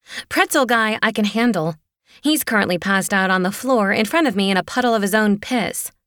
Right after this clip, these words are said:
But now, some new shadowy figure is barreling toward me from the east entrance of the mall. Well, this new dude had better brace himself,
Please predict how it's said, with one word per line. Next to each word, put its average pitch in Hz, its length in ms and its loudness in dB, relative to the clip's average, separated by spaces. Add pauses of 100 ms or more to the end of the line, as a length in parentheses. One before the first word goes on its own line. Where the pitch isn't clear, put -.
(880)
But 254 180 0
now, 233 420 2 (340)
some 277 420 2
new 254 400 2
shadowy 247 560 0
figure 180 420 -2
is 175 160 0
barreling 220 600 2
toward 240 320 0
me 220 140 2
from 208 160 0
the 202 200 0
east 233 220 0
entrance 220 360 0
of 208 100 -4
the 202 80 2
mall. 196 480 0 (1120)
Well, 165 300 0 (260)
this 262 300 2
new 285 260 2
dude 185 240 -2
had 208 180 2
better 226 280 2
brace 233 340 0
himself, 190 600 0